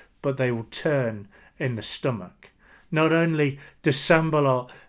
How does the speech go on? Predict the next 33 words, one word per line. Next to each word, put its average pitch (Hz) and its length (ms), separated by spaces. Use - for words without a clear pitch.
and 127 160
Tobiah 139 480
seek - 400
pleasure 135 440
at 135 140
the 127 120
expense 143 600
of 139 200
the 117 100
Jews, 110 600
being 135 260
angered 147 520
by 131 160
the 123 100
good 135 420
being 131 260
done 143 260
to 139 140
the 120 120
Jews, 101 520
they 143 160
wanted 156 440
to 139 220
exploit 151 920
them. 98 260
They 147 100
wanted 160 320
to 147 120
go 143 200
further. 143 600
They 147 120
sought 170 400
to 143 240